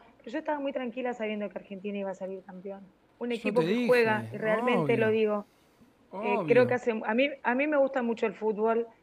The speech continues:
Speaker 1: Ahora bajé mucho un cambio también porque, bueno, la vida, pero siempre fui de ver fútbol y, y soy muy hincha de Boca.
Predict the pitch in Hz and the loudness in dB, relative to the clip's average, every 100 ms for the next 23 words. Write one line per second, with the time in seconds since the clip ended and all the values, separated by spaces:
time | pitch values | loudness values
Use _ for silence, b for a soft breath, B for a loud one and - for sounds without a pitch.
0 | _ 208 226 247 233 - 240 233 220 220 | _ 0 2 4 2 4 4 6 2 -2
1 | 233 233 214 208 214 214 214 202 202 240 | -2 0 -2 0 0 0 -2 -2 4 4
2 | 247 240 196 185 175 175 - _ - 202 | 4 -4 -6 -6 -6 -10 -18 _ -14 -8
3 | 190 208 233 233 240 b b b _ 208 | -4 0 2 0 -2 b b b _ -4
4 | 214 - 247 240 240 233 233 233 226 226 | -4 -2 -2 0 -2 0 4 4 2 -2
5 | 233 220 233 220 220 208 202 220 - 208 | -2 2 2 2 -2 -4 -6 -6 -4 -2
6 | 214 214 220 240 233 220 214 208 214 - | -2 -4 -6 -4 -8 -10 -10 -8 -8 -8
7 | 220 | -10